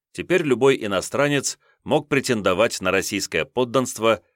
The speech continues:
только после определённого срока пребывания в кандидатах. Затем следовало принятие православия и экзамен по русскому языку, разумеется, платное. Кандидатский стаж напрямую зависел от полезности будущей деятельности.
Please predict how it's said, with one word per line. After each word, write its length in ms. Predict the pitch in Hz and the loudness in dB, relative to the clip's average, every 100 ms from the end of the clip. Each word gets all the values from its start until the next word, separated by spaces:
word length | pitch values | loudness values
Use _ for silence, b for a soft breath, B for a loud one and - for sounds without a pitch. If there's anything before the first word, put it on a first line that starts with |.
| _ | _
только 300 | - 165 160 | -4 -2 0
после 340 | 139 143 143 131 | 0 0 2 0
определённого 600 | 110 98 104 120 107 92 | 0 -2 0 2 2 -2
срока 380 | - 127 147 143 | 0 0 0 -2
пребывания 600 | 92 85 82 85 95 92 | -4 -4 0 0 0 -4
в 80 | - | -4
кандидатах. 720 | 95 92 107 82 69 69 - _ _ _ _ _ _ | -6 -2 0 0 -2 -10 -14 _ _ _ _ _ _
Затем 400 | - 90 110 123 | -4 -2 0 0
следовало 500 | 107 113 110 101 101 | 0 0 0 2 0
принятие 500 | 98 98 98 90 90 | 0 -2 -2 0 -2
православия 840 | - 85 80 78 87 98 120 127 120 _ _ | -4 -4 -4 -2 0 0 2 -2 -4 _ _
и 180 | - 104 - | -4 -2 -2
экзамен 480 | 101 92 120 131 | -2 0 2 0
по 120 | - 101 | 0 -2
русскому 400 | 107 - 85 82 | -2 -6 -6 -6
языку, 540 | 73 80 117 131 - _ _ _ | -8 -6 0 0 -2 _ _ _
разумеется, 640 | - 101 95 95 78 - 117 | -2 -2 0 -2 -2 -2 -4
платное. 600 | 123 80 - 76 69 - _ _ _ _ _ _ _ | 0 0 -2 -8 -8 -12 _ _ _ _ _ _ _
Кандидатский 640 | - 85 90 127 170 - 139 | -8 -6 -2 0 0 2 0
стаж 340 | - 151 147 | 2 2 2
напрямую 480 | 117 95 107 117 123 | -2 -2 -2 0 0
зависел 440 | 104 101 123 104 101 | 2 0 0 0 0
от 160 | - | 0
полезности 560 | - 95 107 98 95 95 | -2 2 0 -2 -6 -8
будущей 440 | 87 92 98 101 | -6 -6 -4 -4
деятельности. 800 | 98 101 82 76 78 - 80 | -2 -2 -2 -6 -8 -8 -8